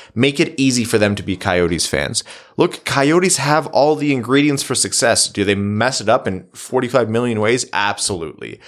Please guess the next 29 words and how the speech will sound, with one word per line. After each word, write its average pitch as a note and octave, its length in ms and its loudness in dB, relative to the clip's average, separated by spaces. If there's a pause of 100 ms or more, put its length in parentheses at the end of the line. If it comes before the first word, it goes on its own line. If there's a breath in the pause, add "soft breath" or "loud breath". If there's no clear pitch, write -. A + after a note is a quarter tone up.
(140 loud breath)
Do A#2+ 80 -6
they C3 120 4
have C#3 120 4
a B2 60 0
storied, C3+ 600 2
uh, F2 180 -2
history B2+ 440 0
of B2+ 120 0
success? C#3 480 0
No, A2 280 4
absolutely G#2 600 0
not. - 360 -8 (300 loud breath)
They B2 100 2
don't D3+ 340 0
have B2 360 0
the G#2+ 100 -4
pedigree A2 500 0
there G2 300 4
to, F2+ 320 -2
to - 180 -8
justify G2 680 0
this F#2 360 -2 (180 soft breath)
going F2 240 -4
on D#2 260 -4 (440 soft breath)
much D#2 360 -6
longer. - 520 -10 (320 loud breath)
I G#2+ 160 0
just G#2 240 -2
want G#2 440 2